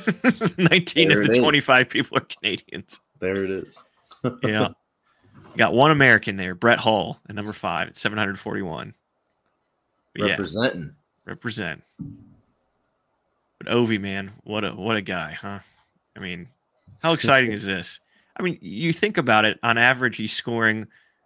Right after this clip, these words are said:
Speaker 1: let's see here. The past, uh, I'm looking at his goal average.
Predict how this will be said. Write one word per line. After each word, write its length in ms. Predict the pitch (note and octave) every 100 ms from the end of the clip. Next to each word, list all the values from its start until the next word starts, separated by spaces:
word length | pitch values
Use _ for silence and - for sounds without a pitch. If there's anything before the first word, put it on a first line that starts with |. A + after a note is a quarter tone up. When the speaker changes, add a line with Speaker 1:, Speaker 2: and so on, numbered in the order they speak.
| _ _
Speaker 1:
let's 160 | B2+ -
see 240 | - F2+
here. 380 | F#2 F#2 F#2+ - _ _ _ _ _ _ _ _ _ _ _ _ _ _ _ _ _ _ _
The 80 | -
past, 480 | - A#2+ B2+ - A#2+
uh, 320 | A2+ A2 G#2+ - _ _ _ _ _ _ _ _ _ _ _ _ _ _ _ _ -
I'm 80 |
looking 220 | B2 B2+ A#2
at 80 |
his 160 | A2 G2+
goal 360 | - A2 A2 G2+
average. 580 | F#2 G2+ G2 G2 -